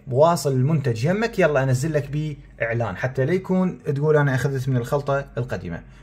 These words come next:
عمومًا، هنا هذا تشوف ليه طبعًا أكو بيه حبوب مال شوفان بري، هو مطحون وياه، بس أكو مرات حبات تعبر. حكي عدل، حكي عدل. وشوف ال-، ال-، المستوى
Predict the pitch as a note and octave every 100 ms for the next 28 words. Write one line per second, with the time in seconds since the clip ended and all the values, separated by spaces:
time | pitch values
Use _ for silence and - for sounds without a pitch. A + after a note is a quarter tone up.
0 | - F3 D3 G2 - - - - - -
1 | - B2+ D#3 D#3 E3+ E3 F#3 F3 D#3 D3+
2 | D#3 D3 D3 E3 F3 C3+ - C3+ B2+ D#3+
3 | D3+ C3+ C3 A2 A#2+ - - - - -
4 | - - - A#2+ C#3+ C3+ C3 C3 D#3+ F3
5 | D#3 D#3 D#3+ G3 E3+ - B2+ C#3+ C#3+ D3
6 | - C3 C#3 B2+ C3 B2+ A2+ B2 D3 -
7 | - - - - - B2 A#2+ D#3+ F3+ A#2
8 | F#2 G2 B2+ - - - B2+ A3 G#3 F3
9 | - - C3+ C3 C3+ C3 D#3 F#3+ - C#3
10 | B2+ C3+